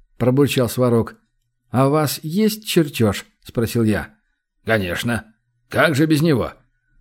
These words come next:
Отец виноградинки подошел к шкафу, покопался в нем и извлек свернутый в рулон ватман. "Вот,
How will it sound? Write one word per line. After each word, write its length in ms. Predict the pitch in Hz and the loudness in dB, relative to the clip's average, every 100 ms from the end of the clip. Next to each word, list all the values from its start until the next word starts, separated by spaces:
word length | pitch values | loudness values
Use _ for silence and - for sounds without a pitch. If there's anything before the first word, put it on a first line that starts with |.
| _ | _
Отец 360 | 107 113 180 170 | -6 -2 -2 0
виноградинки 760 | 165 160 160 160 156 147 156 | 0 0 2 2 2 0 0
подошел 480 | 147 143 143 139 147 | 0 0 -2 -2 -4
к 80 | - | -4
шкафу, 560 | - 156 156 - 110 - _ _ | -8 -4 -4 -4 -6 -8 _ _
покопался 600 | - 117 110 139 147 156 | -4 -2 -2 -2 0 -2
в 80 | 139 | 0
нем 240 | 143 135 131 | 0 -2 0
и 100 | 151 | 0
извлек 340 | 127 139 170 - | 2 2 0 0
свернутый 520 | 135 160 165 151 147 | 2 2 2 0 0
в 60 | |
рулон 340 | 147 151 143 131 | 2 2 2 2
ватман. 400 | 120 92 85 71 _ _ _ _ _ - | 0 -2 -8 -12 _ _ _ _ _ -14
"Вот, 400 | 87 98 123 | -4 2 2